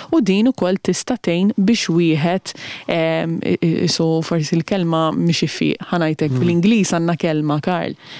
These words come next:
Speaker 1: Forsi tista' tgħinni inti li ngħidu to heal,
Speaker 2: Mhm. Mhm.
Speaker 1: mhux to cure.
Speaker 2: Mhm.
Speaker 1: Jiġifieri isu li tfejjaq, ma mhux tfejjaq b'mod li isu, eh, forsi b'mod kliniku li, li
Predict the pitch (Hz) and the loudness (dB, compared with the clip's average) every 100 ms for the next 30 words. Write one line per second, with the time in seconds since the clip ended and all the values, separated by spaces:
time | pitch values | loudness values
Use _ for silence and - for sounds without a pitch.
0 | - - 175 - 180 202 180 - 180 170 | -18 -6 -2 0 0 -2 -2 -2 0 2
1 | 185 196 175 - 160 185 180 175 175 170 | 2 4 2 2 2 2 2 2 2 2
2 | 180 202 156 214 175 151 143 - 147 117 | 2 0 0 0 2 2 0 -2 -4 -2
3 | 110 - - - 117 185 196 - - 196 | -4 -6 -8 -4 0 4 4 2 -2 -4
4 | 285 180 147 165 240 - 196 185 - 196 | 0 2 2 0 -2 -4 -2 0 0 2
5 | 185 180 175 196 - 220 226 - - 180 | 4 4 2 2 2 2 2 -2 -2 0
6 | 165 165 196 190 226 - - 185 170 185 | 2 2 2 2 2 0 -2 -2 0 0
7 | - 160 170 160 156 - 180 180 175 160 | 0 -2 0 2 0 0 0 0 2 2
8 | 160 - - - - - - - - - | 2 -2 -12 -20 -18 -18 -18 -12 -6 -4
9 | - - - - 185 175 - 185 165 190 | -4 -6 -6 -4 -2 -2 0 0 0 -2
10 | 214 - 208 196 180 170 170 - 175 175 | -2 -2 0 4 4 4 0 0 2 4
11 | 175 127 180 | 2 2 2